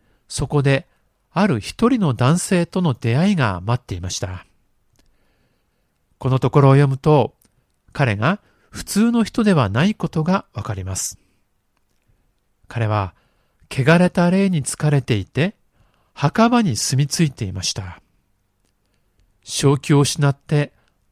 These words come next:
暴れるようなこともあったようです。人々が彼を鎖で縛っても、鎖を引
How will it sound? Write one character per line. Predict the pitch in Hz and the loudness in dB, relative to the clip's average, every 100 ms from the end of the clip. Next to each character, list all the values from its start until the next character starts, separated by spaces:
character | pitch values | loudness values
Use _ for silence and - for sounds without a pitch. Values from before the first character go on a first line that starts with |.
| - | -4
暴 | 113 120 156 | 0 4 6
れ | 180 | 6
る | 196 | 6
よ | 214 | 4
う | |
な | 214 180 | 4 2
こ | 170 | 0
と | - | 0
も | 214 107 82 | 0 0 0
あ | 107 | -4
っ | - | -2
た | 101 | -2
よ | 87 | -4
う | 87 | -6
で | |
す。 | 87 - - _ _ _ _ _ _ _ _ _ _ _ _ _ _ _ | -8 -8 -10 _ _ _ _ _ _ _ _ _ _ _ _ _ _ _
人 | - - 139 | -14 2 2
々 | 135 127 | 4 2
が | 120 120 _ _ | 2 0 _ _
彼 | - 165 147 | -4 0 2
を | 127 | 0
鎖 | - - 160 160 | -2 -4 -2 0
で | 165 | 0
縛 | - 165 | 0 -2
っ | 185 | -4
て | - | -4
も、 | 170 160 123 _ _ _ _ _ _ | -2 -2 -4 _ _ _ _ _ _
鎖 | - - 151 151 156 | -8 0 2 6 6
を | |
引 | 147 | 6